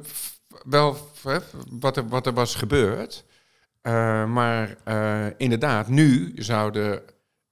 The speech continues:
als dat zou gebeuren, eh, zouden in ieder geval nog een keer naar de dode Gijs gaan om dat te zien en om het over te hebben. En, eh,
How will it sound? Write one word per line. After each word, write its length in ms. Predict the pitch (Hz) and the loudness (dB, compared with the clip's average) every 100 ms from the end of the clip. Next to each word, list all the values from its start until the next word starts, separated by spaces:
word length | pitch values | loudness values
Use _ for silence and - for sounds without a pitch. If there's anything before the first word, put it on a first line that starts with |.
| _ | _
als 160 | 107 110 | -6 -2
dat 140 | 107 | -2
zou 200 | 117 101 | -2 -2
gebeuren, 600 | 110 107 95 87 110 151 - _ _ _ _ | -4 -4 -4 -2 -4 -8 -12 _ _ _ _
eh, 380 | - 95 95 90 92 95 95 | -6 -2 -2 -2 -6 -8 -8
zouden 760 | 95 87 90 87 85 85 - | -6 -4 -4 -6 -8 -8 -10
in 140 | - 110 | -6 -2
ieder 140 | 107 | -2
geval 260 | 101 113 113 | 0 -2 0
nog 420 | 110 110 98 - _ _ _ _ | 0 0 -4 -12 _ _ _ _
een 120 | 110 | -4
keer 380 | 120 113 113 110 | 2 4 2 0
naar 560 | 110 107 107 107 104 - - | -2 0 0 0 -4 -8 -14
de 180 | 110 107 | -10 4
dode 280 | 117 120 113 | 6 6 2
Gijs 360 | 127 120 107 | 0 0 0
gaan 380 | - 107 90 101 - | -4 -6 -8 -10 -8
om 280 | 101 98 95 | -4 -2 -2
dat 400 | 98 95 - - _ _ _ _ | -4 -6 -8 -14 _ _ _ _
te 120 | 117 | -2
zien 600 | 95 113 104 104 104 104 | 4 6 4 2 -2 -4
en 160 | - 98 | -4 -4
om 80 | 98 | -2
het 120 | 98 | -2
over 200 | 95 90 | -2 -2
te 60 | |
hebben. 540 | 98 107 95 95 92 - | 0 0 0 -2 -2 -4
En, 220 | 90 92 _ _ _ _ - | -8 -10 _ _ _ _ -8
eh, 180 | 92 | -4